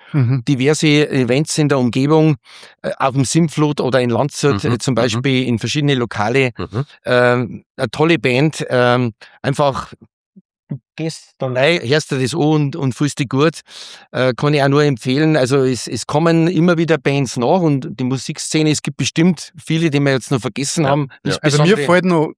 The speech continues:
Speaker 1: einer ein, da
Speaker 2: Genau.
Speaker 1: hab ich zufällig meine Autogrammkarte im Flohmarkt gefunden. Das ist vom Schuster Rudi, der Bruder, der aus Luxemburg.
Speaker 3: Lux-, Luxemburg Singers war der dabei, genau.
Speaker 1: Genau.
Speaker 3: Ja.
Speaker 1: Die müssten relativ bekannt gewesen
Speaker 3: Ja.
Speaker 1: sein damals.
Speaker 3: Auf alle Fälle, ja. Haben Platten gemacht, waren im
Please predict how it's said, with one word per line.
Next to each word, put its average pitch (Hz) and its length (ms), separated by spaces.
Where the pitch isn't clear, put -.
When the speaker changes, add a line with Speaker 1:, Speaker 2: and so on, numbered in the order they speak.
Speaker 1:
einer 151 220
ein, 139 180
da 175 80
Speaker 2:
Genau. 156 120
Speaker 1:
hab - 60
ich 165 160
zufällig 175 420
meine 143 200
Autogrammkarte 131 840
im 131 100
Flohmarkt 156 360
gefunden. 190 480
Das 131 100
ist 151 160
vom 143 220
Schuster 147 480
Rudi, 170 320
der 147 160
Bruder, 127 540
der 120 180
aus - 220
Luxemburg. 156 580
Speaker 3:
Lux-, 107 240
Luxemburg 113 400
Singers 107 300
war 98 100
der 98 140
dabei, 87 240
genau. 98 120
Speaker 1:
Genau. 123 240
Speaker 3:
Ja. 92 180
Speaker 1:
Die 143 80
müssten 147 280
relativ 165 260
bekannt 151 340
gewesen 123 240
Speaker 3:
Ja. 120 60
Speaker 1:
sein 120 160
damals. 117 420
Speaker 3:
Auf 101 160
alle 107 180
Fälle, 87 180
ja. 76 100
Haben 92 200
Platten 113 280
gemacht, 113 280
waren 107 140
im 104 180